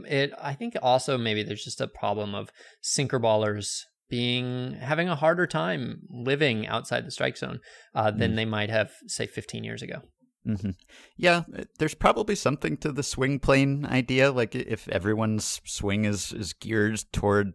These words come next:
Speaker 2: the high fastball, then, yeah, I mean, if you're,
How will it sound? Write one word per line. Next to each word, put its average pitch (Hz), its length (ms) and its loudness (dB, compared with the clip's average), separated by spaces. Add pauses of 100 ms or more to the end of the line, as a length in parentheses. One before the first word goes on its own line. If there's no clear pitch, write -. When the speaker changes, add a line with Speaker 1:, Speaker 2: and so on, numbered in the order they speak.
Speaker 2:
the 101 100 -2
high 101 160 4
fastball, 139 720 6 (160)
then, 127 400 2 (360)
yeah, 107 340 6 (140)
I - 40 0
mean, 92 200 0
if 92 120 -4
you're, 98 280 2